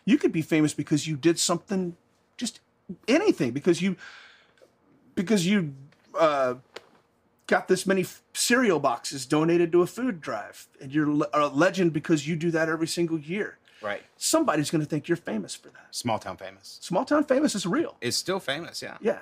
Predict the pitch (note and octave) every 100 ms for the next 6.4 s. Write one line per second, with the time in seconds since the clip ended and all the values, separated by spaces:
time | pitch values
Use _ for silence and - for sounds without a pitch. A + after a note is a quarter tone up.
0 | - F3+ F3 A3+ A3+ - C#3+ C#3+ C#3 B2+
1 | A#2+ A#2 - _ _ _ _ _ _ _
2 | _ _ - _ _ _ E3+ E3 D#3 F3
3 | F#3+ - E3 E3+ C#3+ C#3+ C3+ - _ _
4 | _ _ _ _ _ _ - D#3+ D#3 D3
5 | - D3 C3+ D3 D#3+ D#3 D#3+ D3+ D3 C#3+
6 | C#3 C#3+ - -